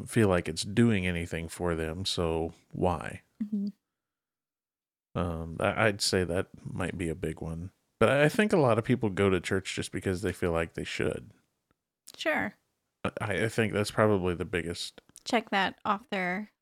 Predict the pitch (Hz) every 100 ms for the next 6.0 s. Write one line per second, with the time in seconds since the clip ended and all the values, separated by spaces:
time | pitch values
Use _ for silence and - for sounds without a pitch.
0 | _ 208 196 254 - - _ _ _ _
1 | _ _ _ _ _ _ _ _ _ _
2 | _ _ 120 113 113 110 151 151 85 226
3 | 226 247 254 _ _ _ - 143 127 117
4 | 104 120 - 220 - 233 220 214 233 -
5 | _ _ 214 208 220 208 196 196 220